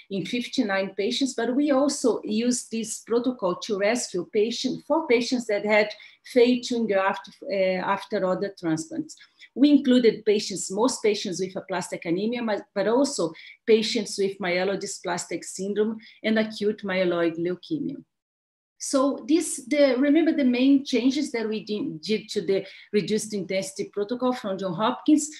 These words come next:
So we transplanted fourteen patients using this, uh, approach. And we had here patients more heavily transfused, one hundred percent were C M V positive. We also include for three patients with,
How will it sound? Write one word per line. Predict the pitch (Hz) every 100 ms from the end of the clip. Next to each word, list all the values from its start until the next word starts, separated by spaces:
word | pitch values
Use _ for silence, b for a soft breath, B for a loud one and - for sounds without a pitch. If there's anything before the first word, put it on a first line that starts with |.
| B B
So | - 294 294
we | 381
transplanted | 359 330 - 262 254 247
fourteen | - 262 285 - 277 254
patients | 233 233 - 214 - 214
using | 220 214 202
this, | 160 202 202 - - B B
uh, | 190 185 190
approach. | 202 - 185 160 160 - B B B B
And | 233 247
we | 269 339
had | 254 262 -
here | - 262 233 - -
patients | 208 - 220 -
more | 175 170 170 185 247
heavily | 220 226 208 214
transfused, | 214 190 185 190 208 208 -
one | 165 196 254
hundred | 240 220 214 208
percent | - 202 - 190 190
were | 185
C | - 208
M | 196 170
V | 196 175
positive. | - 180 190 196 - 208 B B B
We | 220 226
also | 226 277 285
include | 247 220 220 - _
for | 214 -
three | 262 285
patients | 226 247 240 185 156
with, | 180 214 285